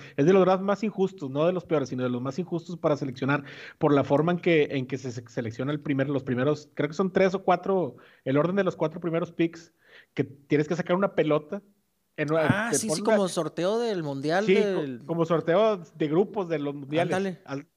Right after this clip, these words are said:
Speaker 1: de, hay un, hay un bombo en, que no se ve, y entonces representantes de los diferentes equipos que están en los primeros cinco lugares van y sacan una pelota, pero dentro del, del, tengo entendido que
Speaker 2: De la
Speaker 1: dentro
Speaker 2: tómbola.
Speaker 1: del bom-, sí, del bombo,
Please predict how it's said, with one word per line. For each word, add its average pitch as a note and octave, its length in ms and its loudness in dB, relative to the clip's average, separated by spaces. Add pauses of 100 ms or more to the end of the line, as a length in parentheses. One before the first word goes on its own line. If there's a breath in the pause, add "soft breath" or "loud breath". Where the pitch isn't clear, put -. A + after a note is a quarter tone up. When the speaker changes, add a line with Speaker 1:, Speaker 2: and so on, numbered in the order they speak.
(340 soft breath)
Speaker 1:
de, C3 140 -2
hay C3 180 4
un, F#3+ 220 -2
hay D#3 220 2
un G3 140 2
bombo G#3+ 480 4
en, C#3 420 -10
que - 200 -12
no C3 100 -8
se G3 140 -2
ve, G3 300 0
y C#3 100 -6
entonces C#3 520 -8
representantes C#3+ 680 -4
de F#3+ 80 2
los F3+ 120 0
diferentes D3 380 0
equipos E3 340 0
que D#3+ 80 -6
están D3+ 380 0
en D#3+ 260 2
los D3+ 140 2
primeros C#3+ 360 -2
cinco F3 220 -4
lugares F3 440 2 (580 loud breath)
van D3 280 2
y F3+ 60 -2
sacan F3 300 -2
una F#3 200 -2
pelota, E3+ 400 -2
pero D3+ 200 2
dentro C#3+ 340 -2
del, F3 420 -2
del, G#2+ 920 -6
tengo D#3 140 4
entendido F#3 300 4
que F#3 80 2
Speaker 2:
De - 40 6
la - 60 2
Speaker 1:
dentro D#3 140 -2
Speaker 2:
tómbola. F#3 200 2
Speaker 1:
del B2 180 -10
bom-, F#3+ 380 2 (100)
sí, E3 140 -2
del D3 160 2
bombo, F#3 380 2